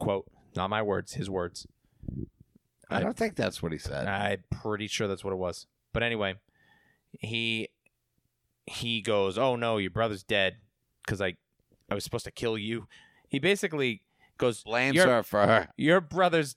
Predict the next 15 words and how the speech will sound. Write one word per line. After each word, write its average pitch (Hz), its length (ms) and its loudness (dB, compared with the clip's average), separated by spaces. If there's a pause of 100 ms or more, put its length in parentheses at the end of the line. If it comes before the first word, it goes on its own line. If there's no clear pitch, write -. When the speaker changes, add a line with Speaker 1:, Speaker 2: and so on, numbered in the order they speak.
Speaker 1:
death 165 320 4
is 131 100 0
on 143 200 0
your 143 260 4
hands 143 400 0
'cause 110 160 -2
Speaker 2:
It's 101 140 -4
your 127 220 4
Speaker 1:
you 131 180 0
were 120 100 8
Speaker 2:
fault. 117 180 4
Speaker 1:
supposed 127 320 0
to 113 80 0
die, 95 320 2
idiot. 107 540 0